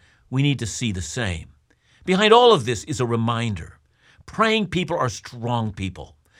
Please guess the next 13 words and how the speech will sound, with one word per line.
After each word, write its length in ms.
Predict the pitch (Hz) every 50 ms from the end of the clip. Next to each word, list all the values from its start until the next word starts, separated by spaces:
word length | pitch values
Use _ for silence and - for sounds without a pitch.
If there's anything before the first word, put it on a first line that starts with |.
| - - - - -
Prayer 260 | - - 254 247 -
is 120 | - 160
the 160 | 175 202 202
answer 300 | 208 220 220 208 156 190
to 220 | 190 214 220 - -
everything, 840 | 311 311 330 285 202 180 180 156 123 110 - - 120 90 73 73 - - _ _ _ _ - -
because 320 | - 208 - - 254 240 175
God 500 | 165 135 - - - 247 254 262 240 185
is 120 | 165 110
the 220 | 110 123 113 113
answer 320 | 104 95 92 92 - 98 85
to 120 | 98 -
everything. 640 | 104 98 92 76 76 82 80 78 - 90 76 71 -